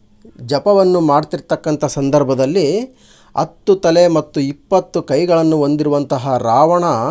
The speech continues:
ನಮ್ಮ ಅಣ್ಣನಾದ ವಾಲಿಯ ಮೇಲೆ ಯುದ್ಧ ಮಾಡಬೇಕು ಅಂತ ಬಂದ. ಆಗ ವಾಲಿ ಅವನನ್ನು ಹಿಂದೆ ತಿರುಗಿ ನೋಡಲೂ ಕೂಡ ಇಲ್ಲ. ತನ್ನ ಕೈಯಿಂದ ಆ ರಾವಣನನ್ನು ಹಿಡಿದು ತನ್ನ ಕಂಕಳಲ್ಲಿ ಸಿಗಿಸ್ಕೊಂಡ.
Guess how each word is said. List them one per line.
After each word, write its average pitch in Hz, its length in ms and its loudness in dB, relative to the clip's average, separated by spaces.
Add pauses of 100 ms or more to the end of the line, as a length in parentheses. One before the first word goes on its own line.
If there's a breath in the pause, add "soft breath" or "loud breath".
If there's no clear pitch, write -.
(800)
ನಮ್ಮ 147 300 0
ಅಣ್ಣನಾದ 185 480 2
ವಾಲಿಯ 165 540 2
ಮೇಲೆ 151 640 0
ಯುದ್ಧ 127 200 -2
ಮಾಡಬೇಕು 139 640 0
ಅಂತ 107 220 -8
ಬಂದ. 175 260 -4 (880 soft breath)
ಆಗ 190 260 4 (340)
ವಾಲಿ 180 800 2 (120)
ಅವನನ್ನು 156 440 0
ಹಿಂದೆ 170 340 0
ತಿರುಗಿ 190 280 0
ನೋಡಲೂ 170 400 2
ಕೂಡ 196 180 0
ಇಲ್ಲ. 190 200 0 (840 soft breath)
ತನ್ನ 160 240 0
ಕೈಯಿಂದ 185 460 2
ಆ 175 240 6
ರಾವಣನನ್ನು 160 640 2
ಹಿಡಿದು 147 440 -2
ತನ್ನ 139 260 -4
ಕಂಕಳಲ್ಲಿ 160 560 0
ಸಿಗಿಸ್ಕೊಂಡ. 135 480 -8